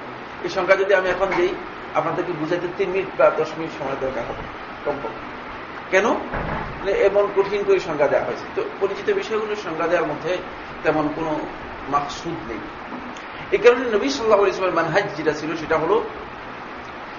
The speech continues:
তিনি এ ধরনের সংজ্ঞা দিতেন না। যখন জিবরিল আলাইহিস সালাতু ওয়াস সালাম আসলেন, এসে প্রশ্ন করলেন, "আখবিরনি আনিল ইসলাম, ইসলাম সম্পর্কে আমাকে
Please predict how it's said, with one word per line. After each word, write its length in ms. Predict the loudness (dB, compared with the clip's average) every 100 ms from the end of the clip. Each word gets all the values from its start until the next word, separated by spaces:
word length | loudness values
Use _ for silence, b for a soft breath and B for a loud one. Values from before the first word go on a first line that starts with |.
| -8
তিনি 160 | -4 2
এ 80 | 4
ধরনের 240 | 4 2
সংজ্ঞা 300 | 0 4 4
দিতেন 240 | 4 -2 -4
না। 140 | -6 -8 -12 -12 -12 -12 -12 -12 -12 -12 -12 -12 -12 -12 -12 -12 -12 -12 -12 -12 -12 -12 -12 -2
যখন 220 | 0 0 -2
জিবরিল 280 | -2 2
আলাইহিস 300 | 4 4 2
সালাতু 180 | 0 0
ওয়াস 140 | -2 0
সালাম 160 | 0
আসলেন, 320 | 0 0 -4 -4 -8
এসে 140 | -8 -6
প্রশ্ন 280 | -6 -6 -4
করলেন, 360 | -4 -4 -4 -2
"আখবিরনি 580 | -2 2 2 2 -2 -2
আনিল 200 | -2 -6
ইসলাম, 420 | -8 -2 0 0 -4 -10 -12 -12 -12 -12 -12 -10
ইসলাম 400 | -8 6 8 8
সম্পর্কে 440 | 4 -2 -2 0 2
আমাকে 220 | 2 0